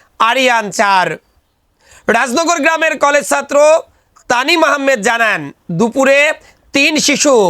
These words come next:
বাড়ির পাশের নদীতে গোসল করতে যায়। এদের মধ্যে এক শিশু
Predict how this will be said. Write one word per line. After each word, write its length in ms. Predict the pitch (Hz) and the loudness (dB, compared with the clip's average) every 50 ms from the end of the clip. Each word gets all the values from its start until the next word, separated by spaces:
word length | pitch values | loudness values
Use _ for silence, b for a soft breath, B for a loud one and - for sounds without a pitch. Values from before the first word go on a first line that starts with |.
| 160 160 175 | 0 0 0
বাড়ির 300 | 208 226 240 247 233 214 202 | -2 0 0 -2 -4 -4 -2
পাশের 420 | - 226 214 202 - 269 277 285 269 247 | -2 -2 -2 -2 -2 -2 0 0 2 0
নদীতে 380 | 240 - - 220 - 254 233 214 185 160 - - - - | 0 0 0 -2 -2 -2 0 0 0 -2 -4 -6 -8 -2
গোসল 320 | 185 226 220 - 262 233 208 | -2 -2 0 0 -2 -2 0
করতে 280 | 202 208 196 185 - 208 180 | -2 -2 -2 -2 -2 -2 0
যায়। 320 | 202 202 196 196 185 170 147 - b b b b b b b b | 0 0 0 0 -2 -4 -8 -12 b b b b b b b b
এদের 260 | 196 226 220 302 294 | -4 0 0 0 0
মধ্যে 300 | 302 311 311 247 311 302 302 294 277 | 2 0 0 2 2 2 2 2 2
এক 80 | 262 - - - | 0 -2 -4 -4
শিশু 240 | 269 240 - 294 | -4 -2 0 0